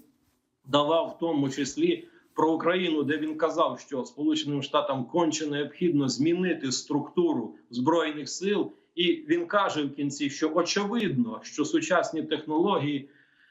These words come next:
вимагають необхідності втворення нових родів військ.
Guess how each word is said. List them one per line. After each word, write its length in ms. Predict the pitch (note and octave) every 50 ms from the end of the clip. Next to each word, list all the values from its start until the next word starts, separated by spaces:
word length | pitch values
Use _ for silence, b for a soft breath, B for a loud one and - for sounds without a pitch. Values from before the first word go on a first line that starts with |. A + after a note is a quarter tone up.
| B B B B B B
вимагають 800 | C3+ D3+ F#3+ G3 G3+ G#3+ F#3+ D#3 C3 F#3+ F3+ E3 D3 D3 C#3+ -
необхідності 800 | C#3 C#3+ D#3 D3+ - - G3+ G3+ D3+ D3+ D#3 D3+ D3+ - - C3+
втворення 720 | A#2+ - - D#3 E3 F3 E3+ E3+ E3+ E3+ E3 E3 - - - _
нових 580 | D3+ F3+ G3 G#3+ G#3 G#3 D3+ D3 D3 C#3+ -
родів 480 | C#3+ D3+ D3+ D3+ C#3+ D#3 D#3+ D3+ D3 C#3+
військ. 480 | D3 E3 C#3+ A2+ G2+ - - - -